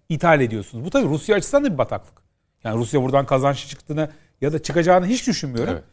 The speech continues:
Speaker 1: Çünkü Rusya'nın kendisi de bir bataklığa bu anlamda dönüşecektir. Dolayısıyla ben bu anlamda bakıldığında bir yandan Karadeniz'deki istikrarsızlık ama bir yandan Doğu Avrupa, Orta Avrupa, hatta Avrupa'nın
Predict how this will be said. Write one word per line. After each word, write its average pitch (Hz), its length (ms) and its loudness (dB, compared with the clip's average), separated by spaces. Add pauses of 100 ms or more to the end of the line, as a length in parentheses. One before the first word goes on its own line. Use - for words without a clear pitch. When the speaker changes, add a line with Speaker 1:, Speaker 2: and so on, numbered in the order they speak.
(180)
Speaker 1:
Çünkü 170 220 -4
Rusya'nın 202 340 0
kendisi 180 320 0
de 277 80 6
bir 214 100 4
bataklığa 120 520 2
bu 107 80 0
anlamda 104 380 -6
dönüşecektir. 110 640 -6 (440)
Dolayısıyla 220 520 4
ben 196 200 6
bu 214 60 8
anlamda 214 360 4
bakıldığında 190 500 0
bir 151 40 4
yandan 240 340 8
Karadeniz'deki 240 640 2
istikrarsızlık 233 640 0 (280)
ama 135 260 -4
bir 147 40 0
yandan 202 420 4
Doğu 156 160 6
Avrupa, 233 480 6 (380)
Orta 151 300 4
Avrupa, 190 300 6
hatta 208 180 2
Avrupa'nın 208 520 2